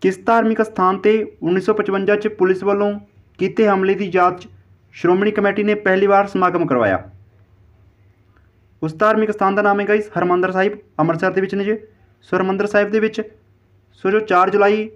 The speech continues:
ਉੱਨੀ ਸੌ ਪਚਵੰਜਾ ਦੇ ਵਿੱਚ ਪੁਲਿਸ ਵੱਲੋਂ ਹਮਲੇ ਦੀ ਯਾਦ ਦੇ ਵਿੱਚ ਸ਼੍ਰੋਮਣੀ ਕਮੇਟੀ ਨੇ ਪਹਿਲੀ ਵਾਰ ਸਮਾਗਮ ਕਰਾਇਆ।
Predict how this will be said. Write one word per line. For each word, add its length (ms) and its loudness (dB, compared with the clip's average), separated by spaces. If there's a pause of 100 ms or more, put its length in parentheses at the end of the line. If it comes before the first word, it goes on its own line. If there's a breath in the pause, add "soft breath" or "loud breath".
(260)
ਉੱਨੀ 160 0
ਸੌ 120 0
ਪਚਵੰਜਾ 360 -2
ਦੇ 80 -2
ਵਿੱਚ 140 -4
ਪੁਲਿਸ 300 0
ਵੱਲੋਂ 380 0 (420)
ਹਮਲੇ 280 2
ਦੀ 100 -4
ਯਾਦ 220 2
ਦੇ 60 2
ਵਿੱਚ 220 -2 (420 loud breath)
ਸ਼੍ਰੋਮਣੀ 360 -4
ਕਮੇਟੀ 300 -4
ਨੇ 80 -4
ਪਹਿਲੀ 200 0
ਵਾਰ 140 0
ਸਮਾਗਮ 360 -2
ਕਰਾਇਆ। 280 0